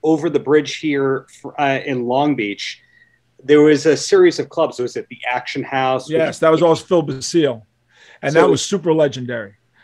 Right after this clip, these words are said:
Speaker 2: super legendary. Forgetting all the alleged comments one could make about all the interesting people, including Henry Hill, who worked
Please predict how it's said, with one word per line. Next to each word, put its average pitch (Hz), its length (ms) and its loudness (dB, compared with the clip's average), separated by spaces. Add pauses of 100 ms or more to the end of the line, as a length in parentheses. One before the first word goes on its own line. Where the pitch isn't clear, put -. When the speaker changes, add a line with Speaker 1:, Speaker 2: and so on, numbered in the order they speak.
(180)
Speaker 2:
super - 520 2
legendary. 156 460 4 (120)
Forgetting 226 500 2
all 196 140 4
the 190 140 4
alleged 165 560 2
comments 160 440 -2
one 151 180 0
could 147 200 -8
make 151 220 2
about 147 260 0
all 147 160 2
the 156 140 -2
interesting 170 500 -6
people, 165 400 -6
including 165 400 2
Henry 147 300 -4
Hill, 160 240 4
who 151 100 -2
worked 156 420 -2